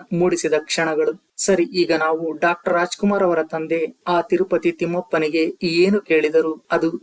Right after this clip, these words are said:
ಹೇಗೆ ನೆರವೇರಿದೆ ಎಂದು ತಿಳಿಯುವ ಪ್ರಯತ್ನ ಮಾಡೋಣ. ನಮ್ಮ ದೇಶದಲ್ಲಿ ಒಂದು ಅಭ್ಯಾಸ ಇದೆ, ಕೆಟ್ಟದ್ದನ್ನು ನೆನೆಯಬೇಡ, ಮೇಲೆ ಅಶ್ವಿನಿ ದೇವತೆಗಳು ಇರುತ್ತಾರೆ, ಅವರು ತಥಾಸ್ತು ಎಂದು ಬಿಡುತ್ತಾರೆ ಎಂದು. ಅದು ನೂರು ಪರ್ಸೆಂಟ್ ನಿಜ. ನೀವು ಆ ವಿಶ್ವದ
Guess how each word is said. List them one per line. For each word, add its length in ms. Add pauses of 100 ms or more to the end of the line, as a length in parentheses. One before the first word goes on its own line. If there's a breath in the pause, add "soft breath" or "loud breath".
ಹೇಗೆ 360
ನೆರವೇರಿದೆ 800 (120)
ಎಂದು 280
ತಿಳಿಯುವ 520
ಪ್ರಯತ್ನ 420
ಮಾಡೋಣ. 360 (300)
ನಮ್ಮ 300
ದೇಶದಲ್ಲಿ 580
ಒಂದು 440
ಅಭ್ಯಾಸ 460
ಇದೆ, 280
ಕೆಟ್ಟದ್ದನ್ನು 840
ನೆನೆಯಬೇಡ, 580 (600)
ಮೇಲೆ 440
ಅಶ್ವಿನಿ 500
ದೇವತೆಗಳು 460
ಇರುತ್ತಾರೆ, 580
ಅವರು 480
ತಥಾಸ್ತು 580
ಎಂದು 240
ಬಿಡುತ್ತಾರೆ 520
ಎಂದು. 340 (200)
ಅದು 220
ನೂರು 380
ಪರ್ಸೆಂಟ್ 440
ನಿಜ. 180 (220)
ನೀವು 540 (120)
ಆ 120
ವಿಶ್ವದ 440